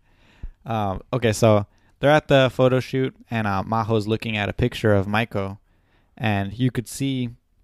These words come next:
you could see on the computer the picture of Maiko, but you could also see, uh, Maho and the other friend in the reflection.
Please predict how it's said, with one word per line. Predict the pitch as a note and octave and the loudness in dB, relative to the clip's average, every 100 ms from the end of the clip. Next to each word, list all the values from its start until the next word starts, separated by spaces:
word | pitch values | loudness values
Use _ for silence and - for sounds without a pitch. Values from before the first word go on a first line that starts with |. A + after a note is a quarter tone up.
| _ - | _ -8
you | D#3 | 0
could | D#3+ | 0
see | - F3 D#3 | 0 -2 0
on | B2+ | 0
the | A#2+ | 0
computer | A2+ G#2 B2 A2+ G#2 G#2 G#2+ | -2 -2 0 0 -2 -6 -8
the | G#2 | -4
picture | A#2+ - A2 | -4 -4 -4
of | G2+ | -4
Maiko, | G#2+ G#2+ - G2 G2+ | -6 -8 -6 -6 -4
but | A2 | -4
you | G#2+ | -4
could | A#2+ | -2
also | A#2 B2 A#2 | -2 -2 -4
see, | G#2 - A#2+ G#2 G2 _ _ _ _ - | -6 -2 -2 -2 -8 _ _ _ _ -12
uh, | A2 | -8
Maho | A2 A2+ G#2+ A2+ G#2+ | -4 -2 0 0 0
and | G#2 G2+ | -2 -2
the | |
other | G#2 G#2 | -2 -2
friend | G2+ A2+ G#2 G2+ | -4 -4 -4 -4
in | A#2 | -6
the | G#2+ | -4
reflection. | G2 - A2+ - - G2 | -6 -4 -6 -6 -10 -14